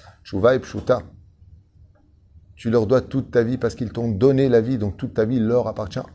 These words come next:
entre guillemets, bien sûr. À un certain degré, il y a trois associés pour en faire un enfant. Il y a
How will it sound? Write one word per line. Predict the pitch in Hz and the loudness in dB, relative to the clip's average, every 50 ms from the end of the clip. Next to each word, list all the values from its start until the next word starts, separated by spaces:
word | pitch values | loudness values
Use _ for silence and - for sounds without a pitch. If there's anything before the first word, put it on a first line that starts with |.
| - | -10
entre | - 117 113 - - 120 | -8 -8 -8 -6 -6 -4
guillemets, | 101 104 131 139 139 127 | -2 -2 -2 0 0 -2
bien | 98 95 101 | -2 -4 -6
sûr. | 101 - 101 107 101 95 - | -8 -10 -10 -12 -12 -12 -12
À | 98 98 | -14 -14
un | 98 | -12
certain | - - 101 98 120 117 | -10 -10 -6 -2 0 2
degré, | 113 123 123 123 143 | 4 4 4 4 4
il | 117 | 2
y | |
a | 101 92 | 2 0
trois | - - 113 104 | 0 0 0 2
associés | 107 92 104 107 101 - 139 120 | 0 -2 -2 -6 -4 -2 -4 -4
pour | 90 98 98 | -2 -4 -8
en | 98 | -8
faire | - 107 104 | -8 -8 -8
un | 110 107 | -6 -8
enfant. | 104 - - 104 104 | -8 -10 -10 -12 -12
Il | - | -12
y | - | -14
a | - - | -14 -16